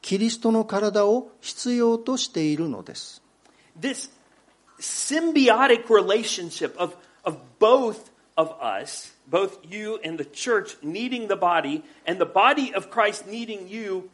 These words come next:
Speaker 2: that brings us to really the next aspect of connection.
Speaker 1: キリストの体も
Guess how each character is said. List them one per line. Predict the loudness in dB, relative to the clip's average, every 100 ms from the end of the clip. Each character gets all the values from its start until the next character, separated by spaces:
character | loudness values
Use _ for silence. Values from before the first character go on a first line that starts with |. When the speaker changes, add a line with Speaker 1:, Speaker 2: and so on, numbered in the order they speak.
| _ _ _ 0
Speaker 2:
that | 0 2
brings | 0 0 -2
us | -6 -8
to | -8
really | -8 -8 -4
the | -4
next | -2 -4 -4 -10 -14
aspect | -8 -6 -6 -10 -2 -2 -2 -8 -2
of | 0 0 -4 -20 _
connection. | -10 -6 -6 -8 -14 -14 -18 _ _ _ -20 -20 _ _ -8
Speaker 1:
キ | -2
リ | -2
ス | 2
ト | 4
の | 4
体 | 4 4 4 4
も | 6 4 0